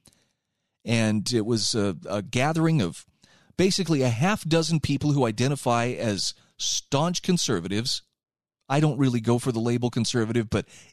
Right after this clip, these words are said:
you know, if somebody were to label me, I'd probably fit better there than on the side of staunch liberals. And there were six of them as well. So a, a dozen of us sat down and we spent the day together.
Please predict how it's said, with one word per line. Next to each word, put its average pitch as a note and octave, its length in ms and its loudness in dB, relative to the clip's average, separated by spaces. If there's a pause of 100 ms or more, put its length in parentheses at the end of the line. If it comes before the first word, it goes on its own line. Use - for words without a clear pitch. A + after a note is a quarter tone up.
(140)
you F#3+ 200 -2
know, F#2+ 220 -4
if C#3 180 -4
somebody D#3 260 2
were C#3+ 160 4
to B2 80 0
label A2+ 300 2
me, A#2 260 2 (340)
I'd C3 160 0
probably D#3 400 0
fit B2+ 320 -2
better A#2+ 240 2
there A2 320 0 (260)
than A#2+ 120 2
on G#2+ 160 2
the G#2+ 80 -2
side G#2+ 300 -2
of G#2 100 -6 (160)
staunch B2+ 500 -2
liberals. G2+ 560 -2 (180)
And - 80 -10
there A2 100 -2
were A#2+ 80 0
six - 280 -2
of D#3+ 120 0
them C#3 280 0
as C#3+ 220 -4
well. G#2 320 -4 (520)
So D#3 260 2
a, C3+ 240 0
a C3+ 40 -2
dozen G#3 420 2
of F#3+ 140 2
us G3 100 2
sat E3 360 -2
down A2+ 240 2
and A#2+ 100 -2
we C#3+ 120 0
spent F3+ 420 -2
the G3+ 100 0
day A#2 300 0
together. G#2+ 580 -2